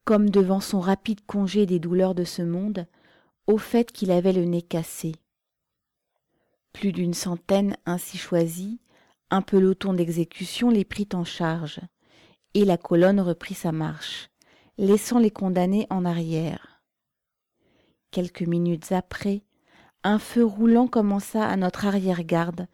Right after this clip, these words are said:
et continua plus d'un quart d'heure. C'était l'exécution de ces malheureux, si sommairement condamnés. Ouvrez la parenthèse, correspondance de Paris du Daily News,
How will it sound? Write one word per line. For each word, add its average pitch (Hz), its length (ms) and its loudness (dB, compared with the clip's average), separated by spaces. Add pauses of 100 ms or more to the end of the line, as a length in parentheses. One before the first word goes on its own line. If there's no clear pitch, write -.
(400)
et 196 80 4
continua 208 720 0 (100)
plus - 180 -4
d'un 208 140 2
quart 175 240 0
d'heure. 160 480 -4 (800)
C'était 202 340 0
l'exécution 196 800 0
de 175 120 0
ces 170 220 -6
malheureux, 170 680 0 (340)
si - 280 -10
sommairement 175 680 -2
condamnés. 160 580 -6 (1200)
Ouvrez 165 240 -4
la 156 120 -4
parenthèse, 185 800 -6 (720)
correspondance 185 760 0
de 170 80 -4
Paris 185 500 -4
du 175 140 -10
Daily 175 320 2
News, 196 580 -2